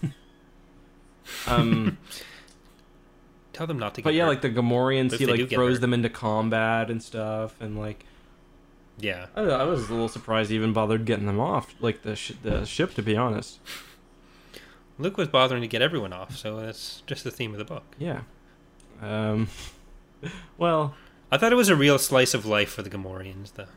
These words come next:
Speaker 1: I mean, we do learn a lot about, well, I don't know. What did you think about the whole, did you like the idea of the, the, um, battle moon, the Eye of Palpatine,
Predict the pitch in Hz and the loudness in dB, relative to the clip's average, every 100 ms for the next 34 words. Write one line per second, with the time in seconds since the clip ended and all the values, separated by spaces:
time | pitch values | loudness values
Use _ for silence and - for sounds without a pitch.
0 | - 131 160 156 135 156 143 147 147 127 | -4 0 2 2 4 2 4 4 2 2
1 | 110 117 120 117 117 113 123 131 131 127 | 4 2 2 2 2 0 0 2 4 0
2 | 123 - - 156 143 113 202 262 247 226 | -4 -18 -10 -2 0 2 0 0 -2 -2
3 | 196 170 127 139 127 117 110 135 131 120 | -2 -2 0 2 2 0 0 0 0 0
4 | - 117 113 110 110 107 104 104 107 107 | 0 2 2 2 2 0 -2 -2 0 0
5 | 101 - - - - - - - 120 117 | -2 -10 -20 -20 -20 -20 -20 -6 0 2
6 | 117 113 110 107 104 104 104 - - 117 | 4 2 2 0 -2 -2 -6 -12 -6 0
7 | 113 120 123 123 123 123 120 117 117 110 | 2 2 4 4 4 4 2 0 -2 0
8 | 113 110 - 117 120 - 117 117 | 0 0 -2 -2 -2 0 2 2